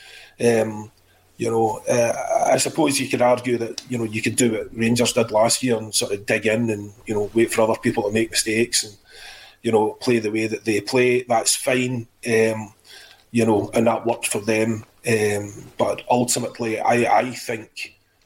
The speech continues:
that Ange is on the right path. Um, I think we need to play football in a certain way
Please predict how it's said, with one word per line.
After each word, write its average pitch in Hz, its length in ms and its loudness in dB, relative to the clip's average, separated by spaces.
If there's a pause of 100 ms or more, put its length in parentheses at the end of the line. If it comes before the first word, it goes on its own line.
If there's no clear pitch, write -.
(180)
that - 160 -4
Ange 110 260 0
is 110 100 -2
on 110 160 0
the 104 80 -4
right 113 260 0
path. - 500 0 (640)
Um, 110 420 -2
I 113 140 4
think 113 360 -2
we 113 120 0
need 117 240 2
to - 80 0
play 110 200 -2
football 113 460 0
in 104 60 -6
a 110 80 -2
certain 113 380 0
way 117 380 2